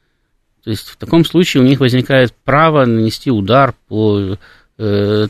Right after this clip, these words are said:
территории России, соответственно, американский народ начинает спрашивать свой вопрос: Скажите, пожалуйста, А вот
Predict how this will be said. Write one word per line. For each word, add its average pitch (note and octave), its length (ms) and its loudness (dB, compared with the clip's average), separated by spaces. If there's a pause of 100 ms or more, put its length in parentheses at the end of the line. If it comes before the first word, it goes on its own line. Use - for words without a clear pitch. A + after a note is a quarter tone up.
(100)
территории A#2 500 2
России, A2+ 320 0
соответственно, B2 440 -2
американский A2 560 -2
народ D3 260 0
начинает C#3+ 360 0
спрашивать - 340 -8
свой B2+ 160 -8
вопрос: A#2 240 -8
Скажите, F3+ 320 -4
пожалуйста, D3+ 560 -6 (540)
А A#2+ 140 2
вот A2+ 180 2